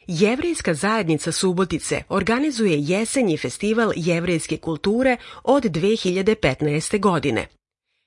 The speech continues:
Festival traje nedelju dana i održava se posle velikih jesenjih jevrejskih praznika,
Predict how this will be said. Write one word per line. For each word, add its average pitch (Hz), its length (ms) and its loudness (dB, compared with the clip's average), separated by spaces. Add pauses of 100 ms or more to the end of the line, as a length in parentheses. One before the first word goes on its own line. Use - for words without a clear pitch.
Festival 165 540 2
traje 151 380 0
nedelju 170 440 2
dana 202 500 2
i 277 140 2
održava 233 440 2
se 208 160 0
posle 156 320 -2
velikih 180 560 -2
jesenjih 156 680 0
jevrejskih 151 600 0
praznika, 139 640 0